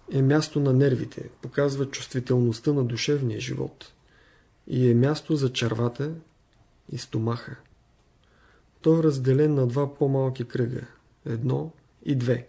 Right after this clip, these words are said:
Едно са нервите, две червата.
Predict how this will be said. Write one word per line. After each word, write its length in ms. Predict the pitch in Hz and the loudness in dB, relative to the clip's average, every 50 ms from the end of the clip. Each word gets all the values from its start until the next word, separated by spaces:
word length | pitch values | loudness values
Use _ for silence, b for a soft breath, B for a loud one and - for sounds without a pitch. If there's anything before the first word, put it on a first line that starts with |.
| _ b b b b b b b b b _ _ - | _ b b b b b b b b b _ _ -2
Едно 300 | 156 135 131 139 139 135 | 0 2 2 2 2 2
са 160 | 131 123 110 | 2 0 2
нервите, 680 | 113 117 120 131 139 147 147 147 - 180 185 185 180 175 _ _ _ _ - | 2 4 4 2 2 -2 -4 -6 -8 -8 -8 -8 -10 -14 _ _ _ _ -8
две 400 | 123 113 120 127 135 143 160 151 - _ | -4 0 0 2 0 0 -2 -8 -14 _
червата. 480 | - - 156 151 139 123 127 - - | -10 -8 -8 -6 -6 -8 -8 -10 -14